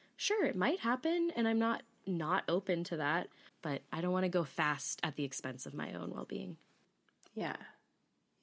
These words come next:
Speaker 2: Yeah, and I think for me, um, I'm able, and this, I think this is what changed a lot for me,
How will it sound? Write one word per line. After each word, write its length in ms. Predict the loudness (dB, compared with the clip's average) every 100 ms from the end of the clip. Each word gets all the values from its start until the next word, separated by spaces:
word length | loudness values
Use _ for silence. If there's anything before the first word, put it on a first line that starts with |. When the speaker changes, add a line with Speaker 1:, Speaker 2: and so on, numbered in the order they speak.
| -4
Speaker 2:
Yeah, 160 | -2
and 80 | 0
I 120 | -2
think 260 | -2 -4 -4
for 200 | -4 -2
me, 480 | 0 2 0 -2 -6 -14 -20 -20 -20 _ -4
um, 500 | -2 0 0 -2 -6 -12 _ _ _ _ _ _ _ -2
I'm 180 | 0 0
able, 680 | 0 0 2 0 0 -2 -6 -16 _ _ -2
and 220 | 2 0 -2 -10
this, 240 | -2 -2 -2 -2
I 140 | 0
think 320 | 0 0 0 -4
this 220 | -6 -4
is 460 | -4 -4 -10 -12 -4
what 240 | -4 -4
changed 500 | -8 -4 -4 -4 -2
a 80 | -2
lot 440 | -2 -4 -4 -6
for 180 | -4 -2
me, 380 | 0 2 2 -2